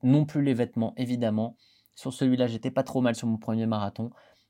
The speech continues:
mais l'équipement, c'est important aussi de bien se concentrer dessus dans sa prépa, de tester des choses pour que, bah, le jour J, on n'ait plus qu'à, plus qu'à utiliser ce qu'on a l'habitude, euh, d'utiliser et de ne pas... Euh,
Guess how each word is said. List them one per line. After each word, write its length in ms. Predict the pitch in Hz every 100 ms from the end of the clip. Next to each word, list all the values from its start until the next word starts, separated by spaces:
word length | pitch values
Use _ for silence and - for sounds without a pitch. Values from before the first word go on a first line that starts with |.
| _
mais 320 | - 120 131 -
l'équipement, 440 | 127 - - 131
c'est 140 | 139 131
important 540 | 143 151 135 - 131
aussi 300 | 127 127 -
de 140 | 127 120
bien 280 | 117 135 165
se 80 |
concentrer 420 | - 147 147 135 139
dessus 420 | 127 - 143 -
dans 300 | 131 127 151
sa 160 | - 143
prépa, 400 | - 135 127 127
de 120 | 123
tester 380 | 127 151 147 151
des 120 | 131
choses 280 | 127 135 147
pour 220 | - 113
que, 240 | - 123 127 - _ -
bah, 100 | 110
le 100 | 127
jour 180 | 131 120
J, 140 | 139
on 80 | 139
n'ait 120 | 113
plus 240 | 110 131
qu'à, 360 | 127 107 101 104 _ _ _
plus 100 | -
qu'à 140 | 226 190
utiliser 420 | - 151 131 147
ce 80 | -
qu'on 180 | 127
a 80 | 120
l'habitude, 640 | 120 135 131 127 131 113 - _ -
euh, 540 | 113 107 101 98 98 98 - -
d'utiliser 760 | - 120 127 127 117 107 135 -
et 40 | 120
de 140 | 117
ne 160 | 110 110 - _
pas... 240 | 156 156 147 _ _ - 113
Euh, 560 | 104 101 101 98 95